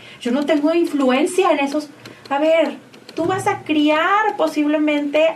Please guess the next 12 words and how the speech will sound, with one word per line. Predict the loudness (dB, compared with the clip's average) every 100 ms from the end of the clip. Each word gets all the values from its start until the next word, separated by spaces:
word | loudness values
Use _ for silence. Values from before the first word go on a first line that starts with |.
| -2
al | -2 -4
futuro | -6 -6 -6 -4 0 2 2 2
de | 0
este | -2 -4
país. | -2 -2 0 0 -2 -2 -2 -4 -6 -12 -20 -20 -20 -20 -20 -10
Tú | -4 -4
tienes | -4 -2 0 0 0 -2
la | 0
incidencia | 0 0 -2 -2 0 -2 0 0
directa | 0 0 -2 -4 -6 -6 -6
en | -6 -6 -6
cómo | 0 0